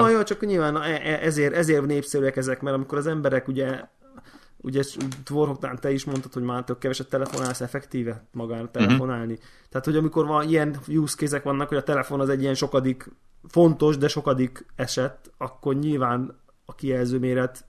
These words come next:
Speaker 2: egész más szerepe van, mint mondjuk a hatvankettő tízesnél, <clears throat> ahol a
Speaker 1: Világos.
Speaker 2: telefon volt az első, meg a,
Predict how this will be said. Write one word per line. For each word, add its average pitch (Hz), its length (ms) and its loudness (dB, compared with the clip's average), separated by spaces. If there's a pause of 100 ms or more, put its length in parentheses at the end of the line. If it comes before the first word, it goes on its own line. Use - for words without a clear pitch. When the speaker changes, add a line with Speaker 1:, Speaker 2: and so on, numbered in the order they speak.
Speaker 2:
egész 123 300 -4
más 123 340 -6 (220)
szerepe 123 360 -2
van, 120 160 -2
mint 120 200 0
mondjuk 120 320 -2
a 123 240 -2 (100)
hatvankettő 123 540 -6
tízesnél, 135 500 -8 (560)
<clears throat> 247 560 10
ahol 156 200 2
a 147 40 6
Speaker 1:
Világos. 123 280 12
Speaker 2:
telefon 143 220 0
volt 135 160 2
az 143 80 -2
első, 139 360 0
meg 135 160 -2
a, 131 280 -2